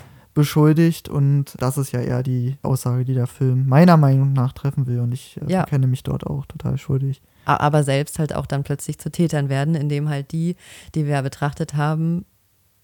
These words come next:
Speaker 2: unbekannterweise, ne, einfach dann
Speaker 1: Ja,
Speaker 2: auch zur Strecke gebracht
Speaker 1: das
Speaker 2: werden.
Speaker 1: stimmt, ja. Und wir dann aus dem Film gehen, das zwar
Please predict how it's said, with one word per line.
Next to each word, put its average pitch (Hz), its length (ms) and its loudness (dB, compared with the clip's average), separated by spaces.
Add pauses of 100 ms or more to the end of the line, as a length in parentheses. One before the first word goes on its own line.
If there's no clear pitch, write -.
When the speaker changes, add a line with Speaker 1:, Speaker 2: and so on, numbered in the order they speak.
(240)
Speaker 2:
unbekannterweise, 160 1300 -2
ne, 165 680 -8
einfach 156 300 -8
dann 143 160 -6
Speaker 1:
Ja, 165 120 4
Speaker 2:
auch - 40 2
zur 156 100 -4
Strecke - 300 -8
gebracht 127 400 -6
Speaker 1:
das 147 120 -2
Speaker 2:
werden. 135 60 -4 (300)
Speaker 1:
stimmt, - 100 -18 (280)
ja. 143 220 -2 (340)
Und 147 140 -4
wir 139 60 -4
dann 147 180 -2
aus 151 80 -4
dem 147 160 -4
Film 165 440 -2 (100)
gehen, 151 480 -2
das - 220 -6
zwar 147 400 -2